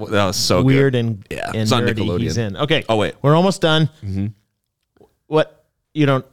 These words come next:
Speaker 2: you don't even know. All right. I don't know.
Speaker 1: <laughs> He just sent me a picture. Your search Enneagram did not match any documents.
Speaker 2: Sweet. I'm none, I'm none of it.
Speaker 1: And it's been wiped from the internet. And so, um,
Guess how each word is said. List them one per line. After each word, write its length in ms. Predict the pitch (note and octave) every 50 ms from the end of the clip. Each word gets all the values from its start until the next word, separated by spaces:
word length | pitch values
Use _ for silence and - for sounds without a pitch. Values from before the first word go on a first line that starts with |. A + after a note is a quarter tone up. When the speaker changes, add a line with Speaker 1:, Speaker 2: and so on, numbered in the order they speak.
| _ _ _
Speaker 2:
you 120 | - C#3 B2+
don't 120 | A#2+ A#2
even 180 | A#2 A2 G#2+ G#2+
know. 160 | G#2 G2 G2 - _ _ _ _ _ _ - - - - - - - - _ _ _ _ _ _ _ -
All 40 | - C3+
right. 200 | C#3+ C#3+ C#3 - _ _ _ F3 E3+ D#3+
I 140 | B2+ C3 B2+
don't 100 | A2+ G#2+
know. 120 | G#2+ G2 -
Speaker 1:
<laughs> 100 | - _
He 240 | - - - - - C3+ - -
just 200 | - - - -
sent 140 | - D3+ B2
me 80 | C#3 B2
a 60 | G#2
picture. 580 | - - - A#2 - - - F#2+ - - G#2+ - _ _ _ _ _ _ _ _ _ _ _ _ _
Your 160 | A#2+ A2 G#2+
search 680 | G#2 - - - - C3+ C#3+ D#3+ E3+ - - - - -
Enneagram 480 | C3+ C3+ C#3+ C3 A2+ G2+ G2+ G2+ G2
did 100 | G2 G2
not 180 | G2+ F#2+ F2+ D2
match 280 | G#2+ G#2 G2 G2 - -
any 200 | A2 A2 A2 A2
documents. 800 | G#2+ G2 F#2 F#2 F#2+ - E2+ - A1+ - - - - - - _ _ _
Speaker 2:
Sweet. 300 | - - B2+ A#2 A2+ - _ _ _ _ _ _ -
I'm 140 | A2 A2 A2+
none, 180 | A2+ A2 G#2+ -
I'm 180 | B2+ B2+ B2+ A#2+
none 140 | A#2 A#2 A#2
of 80 | G#2+ G#2+
it. 120 | - - -
Speaker 1:
And 280 | A2 A2+ A2+ A#2 A2+
it's 100 | A#2 A2
been 140 | - C#3 B2+
wiped 200 | B2+ D3 E3 E3+
from 140 | - F3 E3+
the 80 | F3 F3
internet. 420 | C#3 B2+ A#2 A2+ A2+ A2+ - - -
And 220 | A2+ A2+ G#2+ G#2+
so, 720 | - - - A#2 G#2 G#2 G#2 G#2 G#2 G2+ G2+ G#2 G#2 G2+ - -
um, 520 | - G2+ G2 F#2+ F#2+ F#2 F2+ F2+ F#2 G2